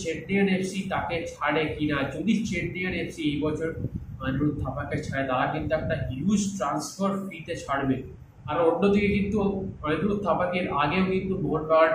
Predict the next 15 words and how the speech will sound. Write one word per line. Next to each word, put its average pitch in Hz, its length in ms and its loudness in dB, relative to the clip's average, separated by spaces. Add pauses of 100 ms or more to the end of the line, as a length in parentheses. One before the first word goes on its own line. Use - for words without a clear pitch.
ট্রাই 156 200 6 (120)
করেছিল, 165 300 -2 (200)
but 185 140 4 (100)
তারা 160 140 4 (100)
কিন্তু 170 200 -8 (100)
সেই 151 200 0
সময় 156 300 -2
পায়নি। 147 360 0
তো - 40 -10 (100)
সুতরাং 190 300 -4 (100)
কিন্তু 196 200 -4 (880)
মোহনবাগান 175 600 2
হয়তো 156 320 0 (320)
আকাশ 165 280 0
বিশ্বাসকে 190 360 -4